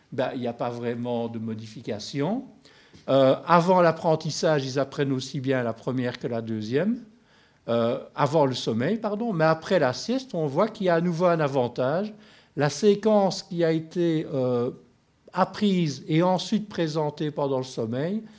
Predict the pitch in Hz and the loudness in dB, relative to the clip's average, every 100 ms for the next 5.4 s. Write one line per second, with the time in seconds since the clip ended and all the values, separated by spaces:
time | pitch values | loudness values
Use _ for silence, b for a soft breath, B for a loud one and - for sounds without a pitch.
0 | B B B 117 156 180 180 156 143 139 | B B B 4 6 4 2 0 2 2
1 | 151 170 202 220 196 170 160 165 143 113 | 4 4 4 2 -4 -4 -2 -4 -2 0
2 | 135 208 170 165 143 165 - 156 135 - | 2 2 2 0 0 0 0 0 0 0
3 | 123 147 165 156 151 143 131 151 - - | -2 0 2 2 2 -2 0 0 -2 -4
4 | 156 131 131 143 - 170 143 151 156 135 | 0 0 0 -6 -6 -6 -4 -4 -4 -4
5 | 117 117 151 208 | -4 -2 -2 -4